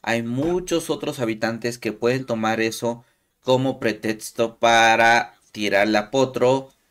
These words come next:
eh, haciéndolo ver como que quiere terminar con la armonía de la casa y que por eso le dijo eso a Shanique. Entonces, eh, puede que muchos del cuarto mar se sumen para tirarle a Potro y salga nominado sí o sí.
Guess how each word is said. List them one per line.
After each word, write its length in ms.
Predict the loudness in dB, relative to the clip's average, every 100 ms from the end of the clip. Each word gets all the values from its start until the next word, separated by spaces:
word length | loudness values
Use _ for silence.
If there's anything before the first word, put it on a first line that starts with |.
| _ _
eh, 300 | -4 0 0
haciéndolo 500 | 0 -4 -6 -4 -2
ver 200 | 0 -2
como 280 | -2 -8 -6
que 540 | -6 -4 -2 -2 -4 -8
quiere 360 | -4 0 0
terminar 500 | 0 -4 -4 -4 -6
con 160 | -6 -6
la 60 | -6
armonía 400 | -6 -6 -4 -4
de 60 |
la 160 | -4 -6
casa 480 | -4 -4 -4 -6 -8 _ _ _ _ -12
y 80 | -8
que 120 | -8
por 200 | -4 -4
eso 160 | -2
le 120 | -4 -4
dijo 240 | -4 -2
eso 200 | -2 -2
a 40 | -6
Shanique. 480 | -4 -4 -6 -8 _ _ _ _ _ _ _
Entonces, 920 | -10 -8 -4 -2 -2 -2 0 0 -4 _ _ _ _
eh, 200 | -4 -4
puede 260 | -2 -2 -2
que 100 | -4
muchos 320 | -6 -6 -6
del 180 | -6 -6
cuarto 320 | -6 -6 -4
mar 200 | -4 -4
se 140 | -6 -10
sumen 440 | -8 -6 -4 -6
para 240 | -4 -4 -4
tirarle 300 | -4 -2 -4
a 100 | -6
Potro 460 | -8 -4 -6 -6 _ _ _
y 120 | -16 -10
salga 380 | -2 0 0
nominado 540 | -2 -4 -4 -4 -4 -6
sí 320 | -6 -6 -6
o 140 | -10 -10
sí. 320 | -6 -6